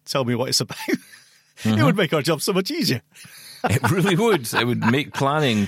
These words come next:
Speaker 1: No, it, it would
Speaker 2: so much
Speaker 1: save
Speaker 2: quicker.
Speaker 1: time, wouldn't it? You know, if you're just looking, if you know there's something in there that you're looking for and you don't wanna skip through an hour-long piece of audio to find it, just being able to say, "Hey,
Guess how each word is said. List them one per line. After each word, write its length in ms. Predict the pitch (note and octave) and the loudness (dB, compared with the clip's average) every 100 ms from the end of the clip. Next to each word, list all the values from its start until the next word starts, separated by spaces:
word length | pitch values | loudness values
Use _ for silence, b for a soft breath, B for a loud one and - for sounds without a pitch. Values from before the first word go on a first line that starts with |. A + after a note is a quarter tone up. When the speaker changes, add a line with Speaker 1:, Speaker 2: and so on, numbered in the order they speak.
| - | -2
Speaker 1:
No, 200 | - B3+ B3 | 0 0 0
it, 160 | B3+ | -4
it 120 | A3 B3 | -2 -2
would 100 | G3+ | 0
Speaker 2:
so 140 | - | 2
much 160 | A#2 G3+ | 4 4
Speaker 1:
save 100 | F#3+ | 2
Speaker 2:
quicker. 240 | A#2 - | -2 -4
Speaker 1:
time, 640 | E2 E3 F3 D3 G#2+ A2 D#3+ | -6 -2 0 0 -2 -6 -4
wouldn't 240 | C#3 A#2 | -2 -2
it? 140 | A#2+ E3 | -2 -2
You 140 | D#3 | 0
know, 100 | F#3 | 2
if 160 | F3 - | 0 0
you're 100 | E3+ | -2
just 240 | G3+ G#3 | -2 -4
looking, 360 | G#3 G#3 F#3+ - B B | -2 0 0 -4 B B
if 120 | F3 | -2
you 80 | G#3 | 2
know 140 | A3 A3+ | 2 2
there's 220 | G#3 - | 0 0
something 480 | - G3+ - E3 D3+ | 0 0 0 -2 -2
in 240 | F#3 F#3 E3 | 2 2 2
there 180 | A#2 A2 | 0 -2
that 140 | B2 | -2
you're 140 | D3 | -2
looking 240 | F3 F3+ C#3+ | 0 0 -4
for 200 | B2 A2+ | -2 -2
and 80 | B2+ | 0
you 60 | |
don't 140 | F3 F#3+ | 0 0
wanna 160 | F3+ | 0
skip 340 | - - F#3+ - | 0 -2 -6 -6
through 360 | - E3 C#3+ | -2 0 2
an 80 | C3 | 2
hour-long 580 | C#3 C#3 C3 C3+ C3 B2 | 0 0 0 0 0 -2
piece 240 | D3+ C#3 | -4 -4
of 120 | C3 | -2
audio 300 | D3+ D#3 C3 | -2 0 -2
to 140 | A#2+ B2 | -2 -6
find 360 | - F3+ D3 | -2 -2 -2
it, 160 | - F#2+ b b b b | -4 -10 b b b b
just 180 | - - | -4 -2
being 140 | C#3 | -2
able 140 | C3+ | -2
to 40 | B2 | -2
say, 200 | C#3 C3 | -2 -2
"Hey, 340 | - F3+ A#2 | -2 -2 -2